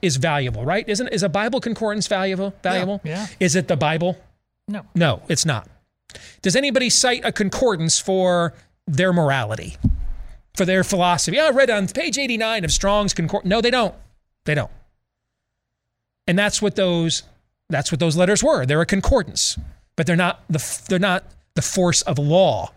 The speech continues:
Speaker 1: They're not codification. That's what the Constitution is. S-, uh, so I, if I could go back, Russell, I would tell them, "You need to very specifically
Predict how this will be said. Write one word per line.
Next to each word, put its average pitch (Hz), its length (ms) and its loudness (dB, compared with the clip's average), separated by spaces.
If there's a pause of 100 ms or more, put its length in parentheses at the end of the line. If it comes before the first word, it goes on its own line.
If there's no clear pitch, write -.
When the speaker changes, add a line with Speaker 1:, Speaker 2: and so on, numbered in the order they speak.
(500)
Speaker 1:
They're 170 100 2
not - 160 -6
codification. 170 960 -2
That's - 180 -4
what 151 60 -2
the 139 60 -4
Constitution 143 640 -2
is. - 220 -12 (640)
S-, - 140 -6
uh, 165 100 0
so 156 140 2
I, 175 140 4
if - 160 -2
I 180 140 0
could 196 140 -4
go 214 100 2
back, 190 240 0
Russell, 180 240 0
I 160 80 4
would 156 140 0
tell 165 180 0
them, 131 160 0
"You 156 100 0
need 160 180 0
to 151 120 0
very 220 540 0
specifically - 1120 0